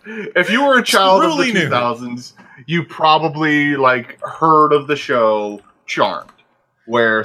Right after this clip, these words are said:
Speaker 1: three sisters who were smoking hot ran around in, uh,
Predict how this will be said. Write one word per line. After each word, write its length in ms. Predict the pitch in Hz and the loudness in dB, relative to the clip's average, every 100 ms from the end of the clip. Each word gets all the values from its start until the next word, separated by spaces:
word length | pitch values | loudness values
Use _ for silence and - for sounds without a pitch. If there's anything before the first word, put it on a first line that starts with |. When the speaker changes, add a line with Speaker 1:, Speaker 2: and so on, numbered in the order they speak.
| - | -6
Speaker 1:
three 380 | 143 156 202 214 | -10 -6 -4 -4
sisters 640 | - 160 - - 147 143 | -4 -4 -4 -2 -2 -4
who 140 | 135 117 | -6 -8
were 100 | 110 | -8
smoking 460 | - 117 123 147 | -4 -4 -4 -8
hot 400 | 120 104 101 98 _ _ _ | -4 -2 0 -4 _ _ _
ran 260 | 117 127 127 | -4 -2 -2
around 500 | 127 117 113 113 113 | -2 -4 -4 -4 -4
in, 460 | 113 113 113 117 135 | -4 -4 -4 -6 -2
uh, 280 | 147 156 | 0 0